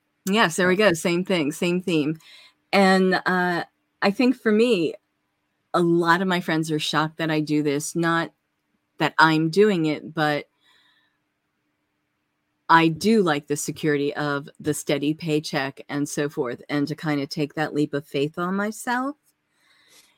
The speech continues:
Speaker 1: That probably should have been a lot harder than it was, and I'm really surprised that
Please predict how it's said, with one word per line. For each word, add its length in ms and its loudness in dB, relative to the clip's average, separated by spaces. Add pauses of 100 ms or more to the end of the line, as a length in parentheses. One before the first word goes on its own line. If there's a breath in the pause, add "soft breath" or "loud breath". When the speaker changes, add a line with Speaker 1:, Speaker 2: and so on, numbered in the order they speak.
(360 soft breath)
Speaker 1:
That 540 2 (1000)
probably 420 4
should 200 0
have 80 2
been 100 0
a 80 -2
lot 180 -2
harder 400 -2
than 180 -4
it 120 -6
was, 480 -2
and 180 -2
I'm 140 0
really 300 0
surprised 760 -4
that 320 -2